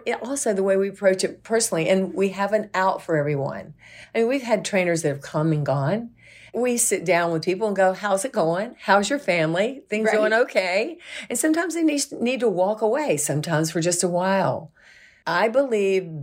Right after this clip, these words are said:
Speaker 1: businesses and personal lives are so intertwined now, especially, again, from the pandemic we've been through. You see people hesitant to go back to work.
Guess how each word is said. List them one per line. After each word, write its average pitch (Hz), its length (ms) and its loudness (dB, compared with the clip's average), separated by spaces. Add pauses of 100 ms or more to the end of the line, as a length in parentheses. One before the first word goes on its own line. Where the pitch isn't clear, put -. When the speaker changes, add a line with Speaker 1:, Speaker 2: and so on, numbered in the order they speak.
Speaker 1:
businesses 165 600 2
and 143 120 -2
personal 156 400 0
lives 135 380 0
are 139 100 -6
so 143 360 -2
intertwined 156 640 0
now, 160 480 -2
especially, 175 800 0
again, 139 840 -2
from 143 300 2
the 139 80 -4
pandemic 135 600 0
we've 156 120 0
been 156 220 0
through. 165 460 -2 (380)
You 151 120 -6
see 160 160 0
people 143 340 -2
hesitant 160 640 -2
to 156 100 -10
go 151 100 0
back - 240 -2
to - 100 -10
work. 143 540 -2